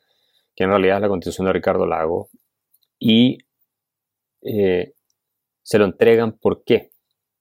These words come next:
Si hacemos un repaso, cuando se decide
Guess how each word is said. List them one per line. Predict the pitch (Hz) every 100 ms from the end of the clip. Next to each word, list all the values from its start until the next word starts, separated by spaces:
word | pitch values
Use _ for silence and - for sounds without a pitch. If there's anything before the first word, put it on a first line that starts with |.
| _ _ - - _ _ _ _ _ _
Si | -
hacemos | 104 151 185
un | 185 143
repaso, | 104 - 147 - 95 - - _ _ _ _ _ _ _ _ _ _ _ _ _ _ _ _ _ _ _ _
cuando | 117 107 104
se | 104 107
decide | 98 - 139 160 170 165 -